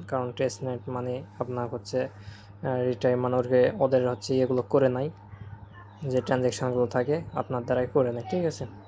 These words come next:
অ্যাপ্রুভ করে দিলাম। অ্যাপ্রুভ করে দেওয়ার পরে এখন হচ্ছে, আহ, চলে আসে ওইখানে, ওইখানে, উম, যাওয়ার পরে তো এ-, এ-, এইভাবে হবে, ঠিক আছে? কিন্তু আপনার লিকুইডি নিজে ওই সিস্টেমে হবে না,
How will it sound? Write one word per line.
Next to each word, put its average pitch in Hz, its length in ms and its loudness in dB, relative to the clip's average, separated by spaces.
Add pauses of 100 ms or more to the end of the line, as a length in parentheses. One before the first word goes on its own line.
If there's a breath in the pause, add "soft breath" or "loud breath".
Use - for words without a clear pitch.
(760)
অ্যাপ্রুভ 175 360 2
করে 165 160 8
দিলাম। 156 200 8
অ্যাপ্রুভ 143 320 2
করে 143 180 6
দেওয়ার 135 220 8
পরে 139 260 6
এখন 135 280 2
হচ্ছে, 131 280 -2 (200)
আহ, 127 640 -4
চলে 127 200 0
আসে 127 260 -2
ওইখানে, 135 440 0
ওইখানে, 127 520 -4 (280)
উম, 147 180 -4
যাওয়ার 143 200 4
পরে 151 340 4 (500 loud breath)
তো 180 80 8
এ-, 175 160 8 (120)
এ-, 165 300 2
এইভাবে 170 340 8
হবে, 131 220 6
ঠিক 180 180 2
আছে? 147 200 2
কিন্তু 143 220 2
আপনার 151 280 2
লিকুইডি 156 460 4
নিজে 147 540 6
ওই 151 160 4
সিস্টেমে 156 400 -2
হবে 123 260 4
না, 151 140 -2